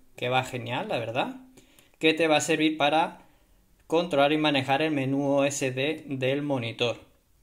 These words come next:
No vas a encontrar ningún botón físico más, ¿eh? Solamente tenemos el joystick y luego aquí abajo a la derecha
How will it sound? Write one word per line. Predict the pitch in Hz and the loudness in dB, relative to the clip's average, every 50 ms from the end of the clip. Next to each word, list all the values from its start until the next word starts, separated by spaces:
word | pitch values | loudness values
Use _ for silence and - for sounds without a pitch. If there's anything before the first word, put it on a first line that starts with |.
| _ _ _ _ _ _ _ _ | _ _ _ _ _ _ _ _
No | - 147 160 185 | -4 0 4 4
vas | 190 185 | 6 6
a | 190 196 | 4 4
encontrar | 185 180 175 160 175 180 190 190 | 2 0 -2 2 4 4 4 4
ningún | 190 185 170 160 156 151 143 151 160 165 | 2 0 2 2 2 2 2 0 0 2
botón | 156 143 139 - 156 156 139 127 | 0 0 0 0 0 -2 -2 0
físico | - 147 139 143 143 131 - 135 123 | -2 -2 -2 -2 -4 -6 -6 -6 -6
más, | 120 110 104 113 - - | -4 -6 -8 -8 -8 -6
¿eh? | 151 175 240 247 - - - _ | -6 -4 -4 -6 -10 -14 -20 _
Solamente | _ - - 151 151 143 156 160 - 156 | _ -4 -2 -2 0 0 -2 -2 -4 -2
tenemos | 156 127 135 135 131 123 127 - | -2 0 0 0 -2 -2 -2 -2
el | 131 120 127 135 | -2 -2 0 -2
joystick | 175 208 208 - - - 240 247 247 - | -2 -2 -2 -4 -4 -2 -2 -2 -2 0
y | - 165 | 0 0
luego | 160 170 180 185 | 2 4 4 4
aquí | 180 175 180 180 | 4 4 2 0
abajo | 180 175 180 180 175 - - 127 | 2 4 4 2 2 0 -2 0
a | |
la | 135 156 | 0 2
derecha | 170 175 170 180 180 180 - 139 139 180 - | 0 0 -2 -2 -4 -4 -4 -4 -4 -4 -6